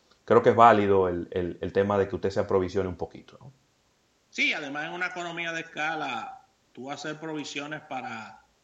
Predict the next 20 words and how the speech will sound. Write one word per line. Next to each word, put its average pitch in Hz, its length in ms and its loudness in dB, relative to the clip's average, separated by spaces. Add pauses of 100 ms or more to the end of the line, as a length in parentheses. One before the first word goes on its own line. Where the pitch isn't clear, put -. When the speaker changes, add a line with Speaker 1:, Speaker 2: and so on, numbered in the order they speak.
Speaker 2:
para 113 200 -14
estar 127 280 -12
guarda-, 135 640 -8
guardando 123 600 -10
y 113 60 -12
tener 117 300 -14
inventario 131 760 -8 (560)
es 117 180 -16
dinero 135 500 -8
que 120 100 -14
tú 117 100 -14
tienes 127 280 -14
ahí 131 300 -10
que 117 280 -12
Speaker 1:
Claro. 98 440 4
Speaker 2:
quizás 120 360 -10
no 131 100 -12
vayas 131 260 -8
a 139 40 -12
usar, 131 600 -6